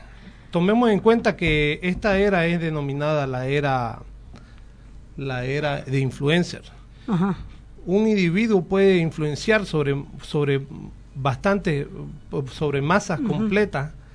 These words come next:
Speaker 1: con un determinado pensamiento.
Speaker 2: Ujú.
Speaker 1: Eh, al analizar ese pensamiento, eh, usted puede tener o enemigo o amigo.
Speaker 2: Ujú.
Speaker 1: Entonces, lo que en realidad se busca es tener una parcialidad de todo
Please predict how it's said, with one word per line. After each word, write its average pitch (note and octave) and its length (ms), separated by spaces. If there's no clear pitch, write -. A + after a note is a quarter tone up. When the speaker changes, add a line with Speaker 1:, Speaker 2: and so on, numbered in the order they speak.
Speaker 1:
con D#3 140
un D#3+ 240
determinado D#3 680
pensamiento. D3+ 640
Speaker 2:
Ujú. G#3 280
Speaker 1:
Eh, D3+ 160
al D#3 120
analizar G#3+ 500
ese B3 200
pensamiento, F#3 840
eh, C#3+ 340
usted F3 340
puede F3+ 380
tener D#3+ 400
o A3 180
enemigo G3 580
o E3 260
amigo. C#3+ 360
Speaker 2:
Ujú. G#3+ 400
Speaker 1:
Entonces, G3+ 720
lo F3+ 220
que G3 180
en F#3+ 100
realidad A3 440
se G3+ 160
busca G#3 600
es F#3 340
tener F#3+ 320
una A3 260
parcialidad E3 640
de F3+ 100
todo F#3 340